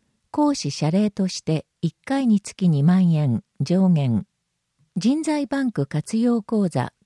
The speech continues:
区民自主企画運営講座、いずれも、開講期間、七月から令和七年三月。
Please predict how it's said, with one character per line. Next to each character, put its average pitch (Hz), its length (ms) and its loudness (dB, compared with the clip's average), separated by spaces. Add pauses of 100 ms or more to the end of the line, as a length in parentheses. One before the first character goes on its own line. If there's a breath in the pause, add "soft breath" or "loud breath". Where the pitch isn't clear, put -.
区 269 140 -4
民 254 220 2
自 156 180 -2
主 - 160 -8
企 - 180 -20
画 247 260 -4
運 185 300 4
営 226 160 2
講 214 260 0
座、 151 240 -4 (140)
い 160 120 0
ず 208 120 -2
れ 196 120 2
も、 160 260 0 (460)
開 233 240 -2
講 254 260 0
期 - 140 -20
間、 143 360 0 (260)
七 - 300 -8
月 302 240 -6
か 185 140 -2
ら 135 120 -2
令 196 240 2
和 254 140 -2
七 - 300 -6
年 170 220 2
三 180 300 0
月。 135 380 -6